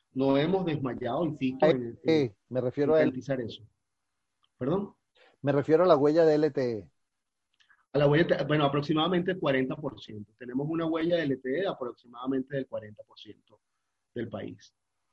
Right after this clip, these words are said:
Speaker 1: Esto es una cosa que es paulatina, no es una inversión inmediata. Acuérdate que no es solamente desplegar el, poner el nodo L T E allí y ya, no, hay,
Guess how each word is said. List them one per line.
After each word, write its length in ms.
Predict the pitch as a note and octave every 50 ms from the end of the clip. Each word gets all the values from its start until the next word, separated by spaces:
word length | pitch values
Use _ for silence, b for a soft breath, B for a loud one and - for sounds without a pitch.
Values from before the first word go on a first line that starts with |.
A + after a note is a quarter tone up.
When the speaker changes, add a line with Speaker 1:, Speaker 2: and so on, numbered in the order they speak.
| _ _ _
Speaker 1:
Esto 220 | B2+ B2+ C3 D3+
es 40 | D3
una 140 | D#3+ E3 D3+
cosa 260 | D#3 D#3 C#3+ - -
que 80 | - C#3+
es 60 | C#3
paulatina, 800 | - D#3 D3+ D3 C#3+ B2+ B2 - E3+ F3+ G3 F#3+ F#3 F#3 F3+ E3+
no 300 | D#3+ C#3+ C3+ C3+ C3+ B2+
es 40 | C3
una 140 | C#3 D3+ D3+
inversión 400 | D3+ C3+ C3 C3+ - - C3+ C3
inmediata. 640 | C#3+ C#3 B2+ B2 C#3+ E3 F3+ F#3 F3+ F3+ - D#3 C#3+
Acuérdate 440 | C#3 - - B2+ C#3 C#3 E3 D3+ -
que 200 | - C#3 B2+ - _ _ _ _
no 160 | - C#3 C#3
es 80 | C#3+ C#3
solamente 640 | D3 E3+ E3+ E3+ F3 E3+ E3+ E3+ E3+ E3 E3 E3+ E3
desplegar 440 | D#3+ D#3 D#3 F3 F#3 F3+ C3+ C3+
el, 140 | D3 D3+ -
poner 220 | - C#3+ C3+ C3+ C#3
el 160 | D#3 D#3+ E3
nodo 560 | E3 E3 E3 E3+ E3+ F3 F3+ F3+ F3+ E3+ - _ _
L 220 | C#3+ C3 B2+ B2
T 320 | B2 - B2 B2 C3 C#3 C#3+
E 60 | - -
allí 400 | D3+ C#3 C3+ D3 D#3 D#3+ - - _ _ _ _ _ _
y 140 | - D#3 D3+
ya, 280 | F3+ F3+ F3 F3+ F#3 E3
no, 240 | C#3+ C3+ C#3+ D#3
hay, 140 | D3 C3 B2+